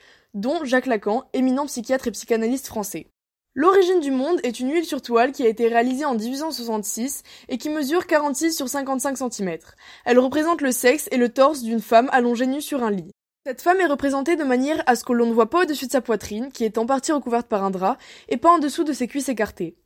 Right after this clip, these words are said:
Encadrant ainsi son modèle, le peintre va empêcher toute identification et montrer que ce sexe est celui de toutes les femmes. Cela offre une perspective d'universalité plus percutante. Le décor est minimaliste, un fond noir et un tissu blanc. Cela force le regard du spectateur sur le sexe de la femme. Il n'a rien d'autre à regarder.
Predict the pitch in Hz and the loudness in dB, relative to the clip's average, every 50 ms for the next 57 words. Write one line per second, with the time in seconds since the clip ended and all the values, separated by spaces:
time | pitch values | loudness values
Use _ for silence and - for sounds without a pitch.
0 | _ _ - - _ - 226 220 220 233 226 240 247 254 262 254 294 269 311 302 | _ _ -20 -20 _ -6 -4 2 4 4 4 4 4 2 2 0 -2 -4 -4 -4
1 | 302 311 254 311 339 370 349 302 269 - 285 302 330 330 - 269 233 220 220 226 | -2 -2 2 4 6 6 6 4 2 0 0 0 0 0 -2 -4 -2 -2 -2 0
2 | 220 247 240 233 277 240 - - 370 359 370 302 277 269 226 - 254 214 240 214 | -2 -2 -4 -4 -6 -8 -4 -4 -4 -2 -2 -2 -4 -4 -6 -6 -4 -2 0 0
3 | 208 - - 208 233 - - 240 233 240 240 - 277 285 320 269 226 240 214 - | 0 -2 -4 -4 -4 -4 -4 -4 -4 -4 -4 -4 -6 -4 -4 -6 -6 -6 -2 -2
4 | - 247 - 269 247 - - 220 233 233 226 214 - 226 208 214 196 - - 175 | -2 -2 -2 -4 -8 -8 -6 -6 -6 -6 -6 -8 -8 -8 -6 -4 -4 -4 -4 -8
5 | 170 165 170 - _ _ _ _ _ _ _ _ - - 262 247 240 240 254 269 | -8 -8 -10 -16 _ _ _ _ _ _ _ _ -6 -2 0 2 2 4 4 4
6 | 294 - - 262 233 233 233 226 - 240 233 - 277 247 233 226 226 220 214 220 | 2 2 0 -2 0 0 0 0 0 -2 -2 -2 -4 -4 -2 -2 -2 0 -2 -2
7 | 214 - 226 208 214 214 - 285 269 - 233 220 220 214 - - 190 - 170 165 | -4 -4 -4 -4 -4 -4 -6 -8 -8 -8 -6 -4 -4 -6 -6 -12 -12 -10 -10 -10
8 | 160 - - - _ _ _ - _ _ _ 214 208 208 220 220 262 262 269 262 | -12 -16 -20 -20 _ _ _ -20 _ _ _ 0 2 2 4 4 2 2 4 2
9 | 254 247 247 233 208 190 180 170 175 - - - - 214 196 - 220 220 220 233 | 2 2 2 2 0 0 -2 -6 -8 -12 -12 -8 -8 -8 -4 -2 0 2 4 4
10 | 254 254 254 240 233 226 - 240 - - 220 208 190 180 185 - - 208 202 202 | 2 2 2 0 -2 -2 -6 -10 -10 -8 -6 -6 -4 -6 -6 -4 0 2 2 2
11 | 202 233 226 208 - 220 214 214 233 233 226 220 - 233 220 240 233 220 262 269 | 2 0 -2 0 0 0 0 2 0 -2 -2 -2 -4 -4 -2 -2 -2 -2 -2 -4
12 | 277 - 262 240 226 226 - - 233 220 196 202 190 185 180 - - 175 170 175 | -4 -2 -2 -2 -2 -2 0 -2 -2 -2 0 0 0 0 -2 -2 -4 -4 -4 -4
13 | - - 208 208 214 220 214 226 220 214 208 202 - 196 185 185 180 175 165 165 | -6 -4 -2 0 0 0 0 -2 0 0 0 -2 -2 -6 -6 -4 -4 -6 -6 -6
14 | 156 - | -10 -12